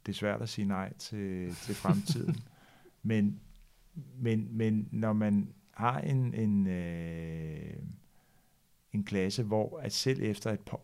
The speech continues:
Speaker 1: år, at klasseledelse stad-, stadigvæk er et issue, så kan man jo godt være, øh, hvis jeg havde nået at tænke tanken, bekymret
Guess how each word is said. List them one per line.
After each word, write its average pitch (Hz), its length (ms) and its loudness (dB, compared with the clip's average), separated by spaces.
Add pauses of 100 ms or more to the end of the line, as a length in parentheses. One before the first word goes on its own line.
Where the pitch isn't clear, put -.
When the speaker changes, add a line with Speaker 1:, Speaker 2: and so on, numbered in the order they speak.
Speaker 1:
år, - 300 0
at 101 160 -8
klasseledelse 104 720 -2
stad-, 120 500 0
stadigvæk 131 760 0 (140)
er 98 140 0
et 95 140 -4
issue, 98 400 -4 (1200)
så - 260 2
kan 127 260 0
man 113 180 4
jo 98 160 4
godt 107 320 0
være, 98 540 0
øh, 78 1300 -8 (280)
hvis 139 420 -8
jeg 95 60 2
havde 95 100 4
nået 98 160 2
at - 60 -4
tænke 107 240 0
tanken, 104 460 -4
bekymret 127 600 0